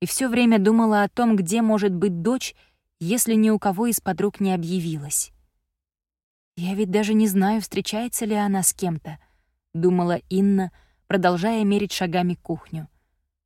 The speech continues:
«Вполне возможно, что у нее появился парень, вот она и рвется из дома.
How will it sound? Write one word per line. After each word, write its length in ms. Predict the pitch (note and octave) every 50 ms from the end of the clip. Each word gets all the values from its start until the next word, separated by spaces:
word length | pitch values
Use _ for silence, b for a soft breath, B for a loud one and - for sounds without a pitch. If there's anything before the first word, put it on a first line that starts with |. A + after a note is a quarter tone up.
| _ _ _ _ _
«Вполне 320 | - F3+ F3 F#3 F3+ F3+
возможно, 460 | F#3 G3 F#3 F#3+ F#3 G3+ G3 G#3+ G#3
что 180 | F#3 - - G#3
у 40 | G3+
нее 300 | G3+ G3+ G3+ F#3 G#3+ G#3
появился 560 | - G#3+ G#3 G#3 G3 G#3 G#3 G3 - - G3+
парень, 460 | - - B3 C4+ C#4 G#3 D#3+ D#3 C#3+ _ _ _ _ _ _ _ _ -
вот 240 | G#3+ G3+ A3+ A#3 -
она 240 | C#4+ C4+ C4 B3 A#3
и 40 |
рвется 420 | G#3+ G3 E3+ F3+ G#3 - - - A#3+
из 160 | A#3 A3+ G3+
дома. 340 | F#3 A3 G#3+ G#3 G3+ F#3+